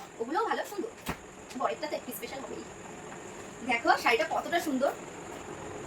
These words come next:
খুব সফট শাড়িটা, এতটা সুন্দর। আমার, আমি কিন্তু জানতাম না যে আমার বর আমার জন্য এত সুন্দর একটা শাড়ি এনেছে। আমি সারপ্রাইজ হয়ে গেছি, একদম সফট। জানি না ক্যামেরায় কেমন আসছে, কিন্তু শাড়ির কালারটা কিন্তু মিষ্টি কালার, লালও না গোলাপিও না, খুব সুন্দর। Thank you। তারপরে চলো দেখাই এটাতে কি আছে। আমি কিন্তু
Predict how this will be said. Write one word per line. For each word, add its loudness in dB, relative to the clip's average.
খুব 8
সফট 10
শাড়িটা, 12
এতটা 4
সুন্দর। 4
আমার, 10
আমি 8
কিন্তু 2
জানতাম 8
না 4
যে 6
আমার 4
বর 6
আমার 2
জন্য -2
এত -4
সুন্দর -2
একটা -6
শাড়ি 0
এনেছে। -4
আমি 4
সারপ্রাইজ 8
হয়ে 6
গেছি, 0
একদম 4
সফট। 8
জানি 10
না 4
ক্যামেরায় 4
কেমন 6
আসছে, -2
কিন্তু -4
শাড়ির 0
কালারটা 0
কিন্তু -4
মিষ্টি -4
কালার, 4
লালও 6
না 6
গোলাপিও -2
না, 6
খুব 2
সুন্দর। -2
Thank 6
you। 0
তারপরে 12
চলো 8
দেখাই 10
এটাতে 4
কি 6
আছে। 2
আমি 2
কিন্তু 0